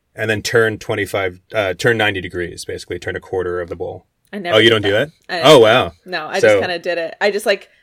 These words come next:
Speaker 2: just shifted into these, like, little, like, I don't know.
Speaker 1: Interesting. I
Speaker 2: I just
Speaker 1: always
Speaker 2: did it.
Speaker 1: learned, I always learned basically you, you cut down,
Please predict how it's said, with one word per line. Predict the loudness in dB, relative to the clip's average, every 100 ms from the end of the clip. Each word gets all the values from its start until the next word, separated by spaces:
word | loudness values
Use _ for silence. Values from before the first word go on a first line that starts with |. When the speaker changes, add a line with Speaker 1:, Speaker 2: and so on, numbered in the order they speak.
| _
Speaker 2:
just | -14 -8
shifted | -8 -6 -8 -8
into | -10 -10 -8 -8
these, | -8 -8 -8
like, | -10 -12 -12
little, | -8 -6 -6
like, | -8 -10
I | -14
don't | _ _ _ _ _ _ _ -4
know. | -4
Speaker 1:
Interesting. | -2 -4 -4 -6 -6
I | 2
Speaker 2:
I | 6
just | 6
Speaker 1:
always | 6 2
Speaker 2:
did |
it. | -2
Speaker 1:
learned, | -2 -4 -8 -16 -20 _ -12
I | -6 -4
always | -4 -6
learned | -8 -10 -8
basically | -6 -6 -6 -6
you, | -6 -10
you | -12 -14
cut | -10 -10
down, | -6 -6 -6 -8 -12